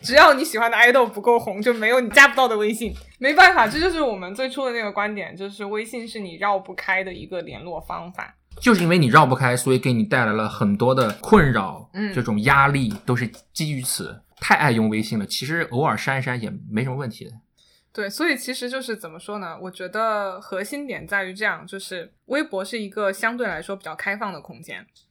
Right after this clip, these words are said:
Speaker 1: 它给你的信息是比较开放和宽容的。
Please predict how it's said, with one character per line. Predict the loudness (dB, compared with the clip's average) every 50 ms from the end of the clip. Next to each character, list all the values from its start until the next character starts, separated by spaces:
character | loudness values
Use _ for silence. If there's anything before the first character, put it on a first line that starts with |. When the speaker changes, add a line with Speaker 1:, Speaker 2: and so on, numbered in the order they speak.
| _ _
Speaker 1:
它 | -2 -2 -2
给 | -2 -2 -8
你 | -8 -8
的 | -12 -14
信 | -14 -12 -10 -10 -10
息 | -10 -10 -12 -12
是 | -12 -12 -14
比 | -14 -16 -18 -12
较 | -8 -6 -6 -4 -6 -8 -8 -12 -16 _ _ _
开 | -10 -6 -4 -4 -4
放 | -4 -4 -4 -4 -4 -8 -14
和 | -18 -16 -14 -12 -12 -10 -10 -12 -12 -14
宽 | -10 -6 -4 -2 -2 -2
容 | -4 -8 -12
的。 | -18 -20 -20